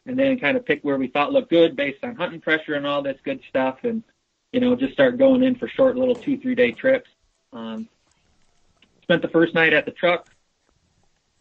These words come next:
kinda drove back down off the mountain, and, uh, ended up going to the second spot.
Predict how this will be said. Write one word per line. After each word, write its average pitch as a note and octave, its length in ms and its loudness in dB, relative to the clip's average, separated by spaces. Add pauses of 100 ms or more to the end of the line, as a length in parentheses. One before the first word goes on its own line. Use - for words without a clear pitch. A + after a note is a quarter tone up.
(140)
kinda C#4 280 -2
drove C#3+ 300 -2
back C4+ 320 -2
down C#3+ 260 -2
off C3+ 220 -4
the - 80 -10
mountain, D3+ 640 -6 (880)
and, A#2 420 -4
uh, A2+ 300 -2 (1000)
ended C4+ 180 2
up C4 100 0
going C#3 200 6
to B2 80 2
the - 80 -6
second D#3+ 380 2
spot. D3 440 -4